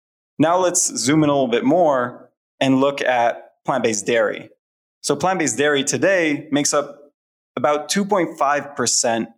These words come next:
of the entire global dairy market is plant-based. So a minuscule percentage. So that leaves about eight hundred fifty-six billion dollars of market share to move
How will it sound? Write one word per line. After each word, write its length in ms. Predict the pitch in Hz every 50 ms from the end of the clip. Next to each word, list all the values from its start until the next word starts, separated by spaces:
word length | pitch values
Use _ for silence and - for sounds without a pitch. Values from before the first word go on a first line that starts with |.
| _ _ _ _ _ _ _ -
of 140 | - 127 120
the 120 | 143 147
entire 640 | 143 139 135 - - - 160 156 160 170 170 170 160
global 380 | 135 113 127 131 131 117 120 113
dairy 240 | 104 113 113 113 113
market 400 | 117 120 107 101 - 110 101 -
is 140 | - 117 -
plant-based. 560 | _ - 120 - - 101 90 - - - -
So 420 | - - - - 156 151 147 147 147
a 60 | 147
minuscule 640 | 151 160 165 175 180 180 175 - - - 147 147 143
percentage. 640 | 143 127 113 - - 117 104 - - - - - _ _ _ _ _ _ _ _ _ _
So 160 | - - 151
that 240 | 151 170 160 - 156
leaves 440 | 160 175 185 170 151 143 - - -
about 600 | 131 113 104 139 147 156 151 156 - - - -
eight 140 | 160 165 175
hundred 420 | 170 156 170 165 156 143 135 123 -
fifty-six 720 | - 151 147 147 160 139 120 - - - 143 123 - -
billion 520 | 113 95 - - 127 135 143 139 135 127
dollars 520 | 113 117 113 120 139 156 175 190 180 - - - _ _ _ _ _ -
of 160 | 135 127 113
market 360 | 120 123 127 135 135 170 160
share 460 | - - 170 165 170 180 180 - - _ _ _ _ _ _ _ _ _ _ -
to 100 | - 139
move 420 | 131 131 135 139 139 123 120 120